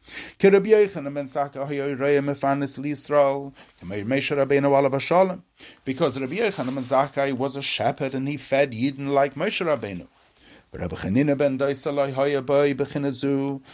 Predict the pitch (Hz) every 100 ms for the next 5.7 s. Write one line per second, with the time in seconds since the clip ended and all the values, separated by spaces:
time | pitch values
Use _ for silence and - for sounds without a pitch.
0 | - - 90 98 95 131 143 139 147 139
1 | 139 139 131 143 135 131 160 147 190 190
2 | 185 175 147 143 135 135 _ _ _ -
3 | 101 98 98 165 185 165 - 160 165 156
4 | 143 156 156 156 143 123 123 151 165 -
5 | 147 135 123 127 123 101 98